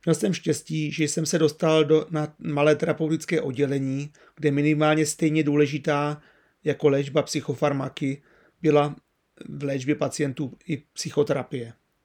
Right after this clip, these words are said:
Výcvik logoterapii v České republice ještě neexistoval, a tak jsem dal na doporučení svého primáře a nastoupil jsem do čtyřletého výcviku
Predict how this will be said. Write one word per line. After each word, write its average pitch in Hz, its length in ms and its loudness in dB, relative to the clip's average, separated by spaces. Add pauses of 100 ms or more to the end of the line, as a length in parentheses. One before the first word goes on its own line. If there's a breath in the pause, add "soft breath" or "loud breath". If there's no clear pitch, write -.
(680)
Výcvik 160 360 -2
logoterapii 160 640 2
v - 40 -6
České 170 280 -2
republice 160 460 0
ještě 156 360 2
neexistoval, 143 800 0 (360 soft breath)
a - 60 -16
tak 147 180 -2
jsem 156 260 -2
dal 151 180 2
na 151 100 2
doporučení 147 720 -2
svého 156 260 2
primáře 143 560 -2
a 143 100 -6
nastoupil 151 520 2
jsem 147 340 0 (480 soft breath)
do 143 80 -4
čtyřletého 147 800 0
výcviku 139 520 -4